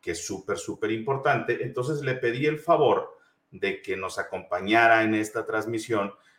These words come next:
para que él les compartiera de viva voz qué es lo que ha logrado a través de su programa de coaching, cómo se ha sentido, por qué tomó la decisión de entrar al programa, eh, qué ha logrado, qué no ha logrado, qué, cuáles son sus expectativas, hacia dónde va encaminada su visión.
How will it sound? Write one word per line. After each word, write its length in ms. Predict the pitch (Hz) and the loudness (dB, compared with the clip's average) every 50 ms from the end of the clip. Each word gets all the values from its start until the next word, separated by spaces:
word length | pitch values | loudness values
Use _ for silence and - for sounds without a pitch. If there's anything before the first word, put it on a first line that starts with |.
| _ _ - | _ _ 6
para 280 | - 120 120 120 120 - | 8 10 10 10 8 6
que 160 | 139 139 147 | 4 4 6
él 100 | 160 175 | 6 6
les 180 | 196 202 - | 4 4 2
compartiera 920 | - - 143 131 123 - 95 87 - - 101 101 98 85 80 78 - - _ _ _ | 2 0 0 2 2 0 0 0 -2 -2 2 2 2 2 2 0 -4 -10 _ _ _
de 160 | - 87 85 | -4 -2 -2
viva 260 | 85 101 120 143 156 151 | -2 0 4 6 6 8
voz 420 | 139 120 101 98 - - - _ _ _ _ _ _ _ _ - | 8 6 4 4 2 -4 -10 _ _ _ _ _ _ _ _ -4
qué 320 | - 151 156 156 160 165 | 0 2 4 6 6 6
es 140 | 160 151 160 | 6 6 6
lo 160 | 156 139 - | 4 4 4
que 100 | - 123 | 4 6
ha 80 | 120 120 | 6 6
logrado 680 | 123 117 110 110 110 107 98 87 87 85 85 - - - | 6 6 6 8 8 8 8 8 6 2 -2 -4 -6 -6
a 160 | 87 85 - | -6 -4 -2
través 340 | 87 87 82 82 82 85 92 | -2 0 2 2 2 2 2
de 60 | 92 | -2
su 160 | 85 87 - | -4 -8 -10
programa 340 | 82 80 76 76 78 78 76 | -6 -4 -4 -2 -2 -4 -6
de 100 | 76 - | -6 -4
coaching, 580 | - 101 113 120 120 - - - - 104 101 | 0 4 6 6 6 4 2 -2 -6 -8 -8
cómo 220 | - 90 87 85 82 | -8 -10 -8 -8 -10
se 120 | - 82 | -10 -12
ha 40 | 78 | -18
sentido, 800 | - - 78 78 76 - 104 113 117 117 117 113 110 104 - - | -18 -16 -16 -16 -14 -10 -8 -8 -6 -4 -2 0 0 0 0 -2
por 140 | 92 - | -8 -10
qué 80 | - 90 | -10 -12
tomó 260 | - 90 90 87 87 | -12 -12 -12 -8 -4
la 140 | 85 85 85 | 0 0 0
decisión 500 | 85 82 - - - - - 82 80 80 | 0 0 -2 -4 -10 -10 -8 -8 -8 -8
de 60 | 80 | -10
entrar 280 | 78 76 - 78 78 78 | -12 -12 -8 -6 -4 -4
al 140 | 78 76 - | -4 -4 -6
programa, 800 | 76 73 - 80 87 92 101 104 104 104 107 104 101 101 - - - - _ _ _ _ _ - | -10 -12 -6 0 4 6 8 8 6 6 4 4 2 2 2 -2 -8 -18 _ _ _ _ _ -10
eh, 420 | 82 82 80 80 80 78 78 - | -6 -4 -4 -4 -4 -6 -10 -10
qué 140 | _ 87 87 | _ -4 -2
ha 60 | 85 | 0
logrado, 520 | 82 78 76 85 98 107 110 110 107 101 | 0 0 2 6 8 8 8 8 6 2
qué 80 | - - | -2 -6
no 120 | 90 82 | -8 -8
ha 40 | 80 | -6
logrado, 460 | 80 76 78 87 92 107 113 104 - | -6 -4 -2 2 2 2 2 2 -2
qué, 100 | - - _ | -6 -8 _
cuáles 180 | - 98 101 95 | -2 0 0 -2
son 160 | - 104 98 | -4 -8 -16
sus 180 | - 110 - 90 | -16 -16 -16 -16
expectativas, 920 | 85 - - 87 - - 82 78 - - 101 104 107 104 113 107 - - | -16 -14 -16 -16 -14 -14 -14 -14 -12 -8 -6 -4 -2 0 0 0 0 -2
hacia 240 | 85 - - 82 82 | -8 -6 -4 -4 -2
dónde 260 | 82 82 80 87 90 | -2 -2 -4 -2 -2
va 160 | 87 87 87 | 0 2 0
encaminada 560 | 85 85 82 87 85 85 80 80 82 82 85 | 0 0 -4 -6 -4 -4 -4 -2 -2 -4 -4
su 180 | 80 - - 82 | -6 -8 -12 -16
visión. 520 | 76 - - - 110 113 113 120 123 - | -16 -12 -4 2 4 4 4 4 2 -2